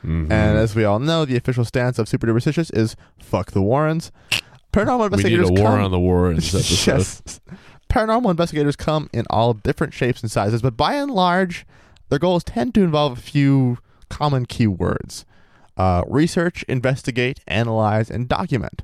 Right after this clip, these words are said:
Speaker 1: Mm-hmm.
Speaker 2: I may have scabbed those directly from the mission statement of the Minnesota-based International Paranormal Society.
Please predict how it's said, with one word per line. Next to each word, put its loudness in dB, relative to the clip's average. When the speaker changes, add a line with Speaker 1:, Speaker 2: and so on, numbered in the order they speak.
Speaker 1:
Mm-hmm. -2
Speaker 2:
I 2
may 4
have 0
scabbed -2
those 0
directly 0
from -2
the 2
mission -2
statement -2
of -2
the 0
Minnesota-based 0
International 0
Paranormal 0
Society. -2